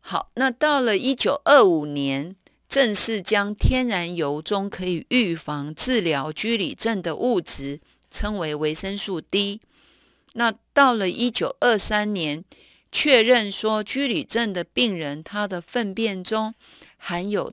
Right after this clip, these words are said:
大量的钙质，那这个维生素 D 就是能够改善肠胃，肠胃对于这个钙吸收的能力。哦，也就是说，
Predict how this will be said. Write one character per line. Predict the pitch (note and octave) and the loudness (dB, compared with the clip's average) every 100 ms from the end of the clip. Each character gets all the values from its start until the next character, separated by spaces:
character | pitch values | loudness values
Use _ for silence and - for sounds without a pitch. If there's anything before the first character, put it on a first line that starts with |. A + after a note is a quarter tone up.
| _ | _
大 | B3 G#3+ F3+ | 2 2 2
量 | A3 G3 E3 | -2 -2 -6
的 | D3+ | -12
钙 | - G#3+ E3+ D3+ | 0 0 2 -2
质， | - - C#3 D3+ - - - - - | -8 -10 -8 -10 -12 -20 -20 -20 -6
那 | B3+ A#3+ | -2 0
这 | A3+ D4+ | 0 0
个 | A3+ | 2
维 | F#3 F#3 | 2 2
生 | F#3 A#3+ A#3+ | 0 0 -2
素 | B3+ | -2
D | G#3 - A#3 A#3 C4+ _ _ _ | -6 0 2 2 -4 _ _ _
就 | - A#3 | -2 0
是 | - A3 | 0 -2
能 | G3 F#3 G3+ | -4 -4 -2
够 | C#4 A#3+ | 2 2
改 | E3+ - D#3+ C#3+ | 0 -2 -2 -4
善 | - - A#3+ F#3+ - | -8 0 2 2 -6
肠 | - E3 D#3+ F#3+ | -12 -10 -10 -4
胃， | A#3+ G3 - _ _ _ _ _ _ _ - | -2 -2 -4 _ _ _ _ _ _ _ -10
肠 | - F#3 G#3 | -6 -4 0
胃 | B3 F#3+ - | 0 0 -2
对 | C4 A#3+ F#3 | 0 2 2
于 | E3 E3 F#3 - _ | -4 -6 -8 -12 _
这 | - | -8
个 | G3+ E3 | -8 -8
钙 | - A#3 E3+ | 0 0 2
吸 | - - A3 | 0 0 0
收 | G#3+ A3 G#3+ | -2 -2 -4
的 | F3+ | -6
能 | D#3+ D3+ D3+ F#3+ | -8 -8 -6 -4
力。 | A3 - _ _ _ _ _ | -4 -6 _ _ _ _ _
哦， | E3 D#3+ | -14 -10
也 | D3+ - | -8 -4
就 | A3 | -4
是 | G#3 A3 | -2 -2
说， | G3 G3+ G3+ | -2 -4 -4